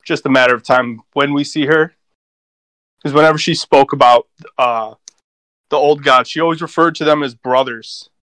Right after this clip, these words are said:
And, um, unlike how all the other Void people, they talk, they talk about those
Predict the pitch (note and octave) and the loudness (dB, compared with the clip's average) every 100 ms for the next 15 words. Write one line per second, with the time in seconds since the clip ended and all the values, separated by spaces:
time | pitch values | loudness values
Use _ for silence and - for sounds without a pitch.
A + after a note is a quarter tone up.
0 | _ C#3 C3 B2+ B2 A#2 A2+ A#2 _ _ | _ -6 -2 0 0 0 -6 -20 _ _
1 | _ _ _ - D#3 D#3 D3 - C#3 C#3+ | _ _ _ 0 2 2 2 2 2 4
2 | C#3 C3+ C#3+ - C#3 C3 A#2+ B2+ B2+ C3 | 2 2 -4 -4 -6 -6 -6 -4 -4 -6
3 | D3 C3 B2+ C3 B2+ - C3+ - - C#3+ | -10 -4 -2 0 0 2 2 2 -4 -2
4 | C#3 C#3+ C#3+ C3+ B2+ C3+ C3 | 2 2 4 2 2 -2 -6